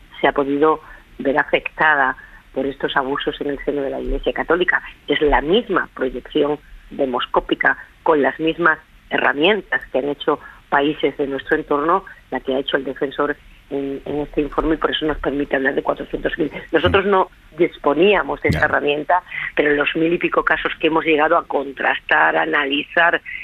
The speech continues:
Speaker 1: y publicar después de haber hecho investigación de cada uno de ellos, una tarea periodística muy artesanal, eh, sí que nos daban la medida de que
Speaker 2: Mm.
Speaker 1: la envergadura de, de aquello a lo que nos enfrentábamos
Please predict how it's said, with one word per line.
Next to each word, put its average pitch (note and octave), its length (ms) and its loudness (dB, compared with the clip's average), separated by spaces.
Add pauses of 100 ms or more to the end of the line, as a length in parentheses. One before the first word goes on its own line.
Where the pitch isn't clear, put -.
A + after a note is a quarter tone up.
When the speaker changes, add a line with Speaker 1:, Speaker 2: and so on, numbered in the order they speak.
(200)
Speaker 1:
y C#3+ 120 -2
publicar C#3+ 600 0
después D3 360 -2
de D3+ 60 0
haber D3 180 0
hecho D3 260 0 (240)
investigación E3+ 680 0
de D#3+ 100 0
cada F3+ 440 2
uno D#3+ 340 0
de C#3 180 0
ellos, F3 220 -2
una D3 160 0
tarea D3 260 2 (460)
periodística D3 640 2
muy G#3 360 2
artesanal, C#3+ 760 0 (440)
eh, D3+ 160 0 (120)
sí F#3 80 2
que C#3+ 160 0
nos - 200 -8
daban A#2+ 240 -6
la - 80 -4
medida C3 420 -4
de D3+ 100 -6
que D3 180 0
Speaker 2:
Mm. D#2 140 -4 (160)
Speaker 1:
la - 140 -2
envergadura C#3+ 640 0
de, D#3+ 200 0
de D#3+ 120 -2
aquello E3 300 2
a - 20 2
lo D3+ 100 0
que D3+ 120 0
nos C#3+ 160 -6
enfrentábamos D3+ 680 0